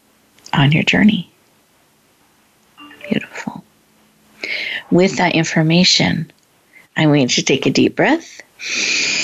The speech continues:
Come back to the room. Eyes open, fully present, and take a moment to write down what was laid on your heart, what it is that you need and are willing to receive.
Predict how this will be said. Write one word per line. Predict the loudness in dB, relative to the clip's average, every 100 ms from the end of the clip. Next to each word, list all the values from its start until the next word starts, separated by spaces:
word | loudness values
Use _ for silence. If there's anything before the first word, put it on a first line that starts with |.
| -6 -6 -8 -8 -10 -10 -12 -12 -14 -16 -14 -6
Come | 0 2
back | 2 0 0
to | 2
the | 4
room. | 4 4 2 0 -2 0 2 2 2 2 0 -2 -2
Eyes | 0 2 2 2 0 2
open, | 2 2 2 2 2 0
fully | 0 2 4 4 2 0
present, | -4 -2 2 2 2 2 2 -2 -8 -20 -20 -20 -6
and | -2 0
take | 0 0
a | 2
moment | 4 4 2 0
to | 0 2
write | 2 2 0 0
down | 0 2 2 4
what | 4 4
was | 2 2
laid | 2 4
on | 4
your | 4 4
heart, | 2 2 0 -2 -12 _ _ _ _ _ _ -20 _ _ _ _
what | -2 2 2
it | 2
is | 2 2
that | -2 2
you | 2 4
need | 4 4 4 2 2 0 -6 -20 -20 _
and | -2 0 2 0
are | 0 0 2
willing | 2 4 4 4
to | 2 2
receive. | 2 2 0 0 -4